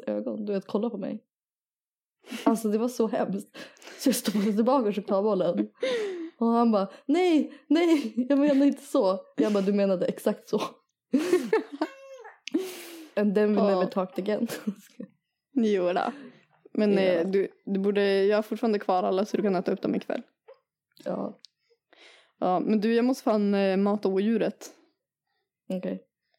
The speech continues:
Speaker 2: Alltså mig
Speaker 1: Du som
Speaker 2: själv.
Speaker 1: hade så kul.
Speaker 2: Vi kör en sista.
Speaker 1: Ja, tack.
Speaker 2: Två sista.
Speaker 1: Ja. <laughs>
Speaker 2: Vem är smartast?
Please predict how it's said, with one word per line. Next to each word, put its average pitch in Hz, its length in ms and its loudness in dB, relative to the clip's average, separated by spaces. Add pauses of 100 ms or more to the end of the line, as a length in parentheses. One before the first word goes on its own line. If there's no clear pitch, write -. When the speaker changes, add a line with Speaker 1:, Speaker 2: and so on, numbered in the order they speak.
(200)
Speaker 2:
Alltså 202 180 2
mig 196 140 4
Speaker 1:
Du 226 60 0
som 277 100 0
Speaker 2:
själv. 214 120 0
Speaker 1:
hade 190 140 -2
så - 60 -12
kul. 208 340 -4 (680)
Speaker 2:
Vi 233 120 0
kör 214 140 0
en 202 120 0
sista. - 380 -2 (580)
Speaker 1:
Ja, 208 340 -6
tack. 240 140 -10 (1000)
Speaker 2:
Två 226 120 2
sista. - 340 -4 (800)
Speaker 1:
Ja. 247 380 -2
<laughs> - 1800 -10
Speaker 2:
Vem 240 200 4
är 262 40 4
smartast? - 720 -2